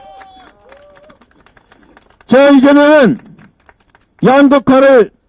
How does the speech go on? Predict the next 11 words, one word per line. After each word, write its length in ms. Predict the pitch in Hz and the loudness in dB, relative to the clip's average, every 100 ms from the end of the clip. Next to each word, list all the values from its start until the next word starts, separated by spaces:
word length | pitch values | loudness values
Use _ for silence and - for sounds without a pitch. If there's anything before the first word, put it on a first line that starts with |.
| _ | _
심화시키고 920 | - - 277 277 226 - 247 247 180 101 _ _ _ _ _ _ _ _ _ _ _ _ _ _ _ _ _ _ | -12 -4 0 2 0 0 0 2 0 -4 _ _ _ _ _ _ _ _ _ _ _ _ _ _ _ _ _ _
정상적인 1040 | - 233 285 262 285 277 285 277 285 254 - _ - | -4 -2 0 2 2 0 0 2 0 -2 -8 _ -4
경제 600 | 254 277 262 269 277 269 | -2 0 0 0 0 0
질서를 720 | 220 277 - 277 285 269 147 _ _ | 0 -2 0 -2 0 0 -2 _ _
훼손하고 720 | 247 294 277 269 247 254 139 - _ _ _ _ _ _ _ _ _ _ _ - | -2 0 0 0 0 0 -2 -8 _ _ _ _ _ _ _ _ _ _ _ -6
공정사회 1040 | 254 320 294 302 285 233 262 269 269 240 | -2 0 2 2 0 0 2 2 2 -2
진입을 720 | - - 247 262 262 254 220 - _ _ | -4 -2 0 2 2 2 0 -4 _ _
가로막는 760 | 240 254 262 247 254 269 214 117 _ _ _ _ _ _ _ _ | -4 0 0 0 0 0 -2 -6 _ _ _ _ _ _ _ _
거대 680 | 208 254 262 247 247 247 190 - | -2 0 2 2 0 0 -2 -2
기득권의 760 | 220 226 - 247 262 254 185 - _ - | -2 -2 -2 0 2 0 -4 -14 _ -4
해체에 680 | 294 208 262 294 269 208 | -2 0 0 2 0 -2